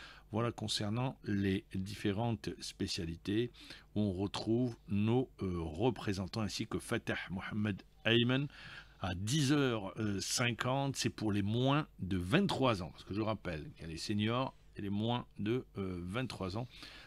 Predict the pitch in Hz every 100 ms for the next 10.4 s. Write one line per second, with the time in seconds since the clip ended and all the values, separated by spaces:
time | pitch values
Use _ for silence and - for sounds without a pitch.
0 | - 101 - - 131 107 107 110 117 -
1 | 101 98 - 113 120 - 98 90 - 95
2 | 92 95 90 - - 127 160 - 104 104
3 | - 101 104 107 107 90 113 123 98 101
4 | 107 123 135 110 92 - - - - -
5 | - 135 139 147 165 - - 104 101 98
6 | - - - 101 95 90 107 143 - -
7 | - - 98 101 - 98 95 98 90 98
8 | - 113 110 104 92 92 92 - 98 110
9 | - 98 95 104 98 - 120 123 139 143
10 | - 101 95 95